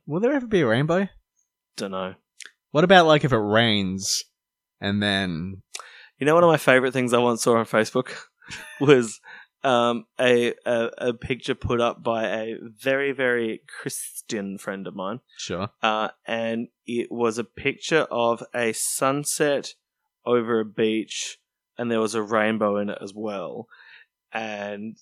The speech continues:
Speaker 2: uh, the caption for this photo said, uh, "Creation, not chance," I think, or something like that.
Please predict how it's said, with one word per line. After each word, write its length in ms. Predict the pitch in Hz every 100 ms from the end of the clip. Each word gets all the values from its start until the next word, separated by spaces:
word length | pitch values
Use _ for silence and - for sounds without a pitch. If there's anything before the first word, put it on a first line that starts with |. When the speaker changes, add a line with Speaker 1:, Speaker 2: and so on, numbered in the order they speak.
| _
Speaker 2:
uh, 400 | 123 113 110 80
the 180 | 127 117 -
caption 580 | - - 139 - - 127
for 100 | - 113
this 200 | 110 - _ _ _ _ 127
photo 440 | - 113 107 104 104
said, 440 | - 113 110 104 _ _ _ _ -
uh, 500 | 110 110 110 113 - _ _ _ _ _ _ _ _ _ _ _
"Creation, 960 | - 135 120 113 113 - 120 110 110 110 _ -
not 640 | 117 113 107 101 - - _ _ _ _ _ _ -
chance," 600 | - - 117 110 - 92
I 60 | -
think, 240 | 92 101
or 60 | -
something 280 | - - 104
like 180 | 104 -
that. 200 | 101